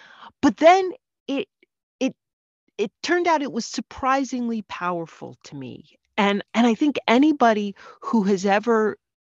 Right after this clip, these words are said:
eaten a tomato from their own garden or a venison steak from the deer that they've shot, and I ask all kinds of people this, "Does that food feel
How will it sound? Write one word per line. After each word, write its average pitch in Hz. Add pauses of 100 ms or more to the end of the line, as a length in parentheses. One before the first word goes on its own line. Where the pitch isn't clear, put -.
(160)
eaten 233
a 190
tomato 202
from 196
their 170
own 190
garden 170 (260)
or 156
a 151
venison 180
steak 160
from 151
the 147
deer 175
that 170
they've 160
shot, 180
and 147
I 175
ask 202
all 196
kinds 196
of 180
people 160
this, 143 (680)
"Does 190
that 208
food 208
feel 185